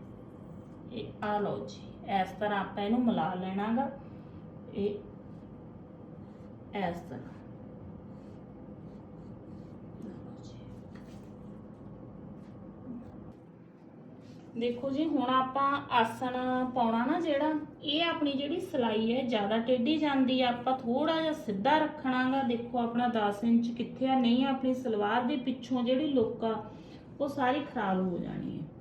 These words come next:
ਦਸ ਇੰਚ ਇਹਦੇ ਨਾਲ ਮਿਲਾ ਕੇ ਦੇਖੋ, ਹੁਣ ਜਿਹੜਾ ਪ੍ਰੋਪਰ ਜਿਹੜੀ ਆਪਣੀ ਸਲਵਾਰ ਦੀ ਪਿਛਲੀ ਤਿਰਸੀ ਸਿਲਾਈ ਆ, ਦੇਖੋ ਜੀ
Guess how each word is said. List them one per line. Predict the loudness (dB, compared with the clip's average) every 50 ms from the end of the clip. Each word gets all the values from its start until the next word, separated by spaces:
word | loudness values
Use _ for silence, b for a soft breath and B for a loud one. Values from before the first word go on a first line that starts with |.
| -18 -18 -18 -16 -16 -16 -16 -16 -16 -16 -16 -16 -16 -16 -18 -18 -18 -18 -14 -8 -6 -4 -2
ਦਸ | 0 0 0 0 0 0 0
ਇੰਚ | 2 2 2 0 -2 -2 -4 -4 -6 -10 -14 -16 -16 -16 -16 -16 -16 -16 -16 -16 -14 -4 0
ਇਹਦੇ | 2 4 4 6 6
ਨਾਲ | 6 6
ਮਿਲਾ | 6 6 6 6 6 4
ਕੇ | 4 2 2 2
ਦੇਖੋ, | 2 2 0 0 0 2
ਹੁਣ | 4 4 6 6 6 6
ਜਿਹੜਾ | 6 4 4 4 4 2 4 4
ਪ੍ਰੋਪਰ | 4 6 6 4 4 2 2 2 4 4 4 4 2 -2 -6 -12 -14 -16 -16 -16 -16 -16 -16 -16 -16 -16 -16 -16 -16 -6 -4 0
ਜਿਹੜੀ | 4 6 6 6 6 6 6
ਆਪਣੀ | 4 4 2 0 -2 -4 -2
ਸਲਵਾਰ | -2 0 2 2 4 4 4 4 4
ਦੀ | 2 0 0
ਪਿਛਲੀ | 0 -2 -4 -2 2 4 4 4
ਤਿਰਸੀ | 6 6 6 6 6 6 4 4 4 4
ਸਿਲਾਈ | 4 4 4 6 6 6 6 6
ਆ, | 4 6
ਦੇਖੋ | 6 4 4 4 2 2 2
ਜੀ | 4 2